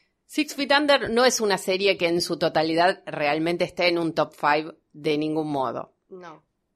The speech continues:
Speaker 1: Pero tiene algunas cosas que me parece interesante traer a colación. Six Feet Under, entre paréntesis, para que ustedes se formen su propia opinión acerca de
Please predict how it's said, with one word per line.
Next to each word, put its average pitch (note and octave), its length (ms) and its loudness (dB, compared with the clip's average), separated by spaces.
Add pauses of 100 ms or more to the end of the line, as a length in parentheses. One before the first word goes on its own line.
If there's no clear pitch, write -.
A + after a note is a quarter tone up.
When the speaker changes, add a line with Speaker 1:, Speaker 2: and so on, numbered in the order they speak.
(360)
Speaker 1:
Pero D4 260 2
tiene C4+ 220 -2
algunas B3+ 280 -2
cosas B3 220 -6
que A3+ 80 -6
me G3+ 120 0
parece G3 300 -4
interesante G3 600 -4
traer E3+ 420 2
a D#3+ 100 2
colación. C3+ 380 -6
Six G3 220 -6
Feet G3 160 0
Under, G#3+ 340 0
entre D#3 340 -6
paréntesis, F3 440 -4
para C3 200 -6
que D3 60 -16
ustedes F#3 280 2
se D#3+ 100 -12
formen D#3 320 -6
su D#3 100 -10
propia D#3 300 -4
opinión D3+ 340 -6
acerca D3 420 -6
de D3+ 360 -4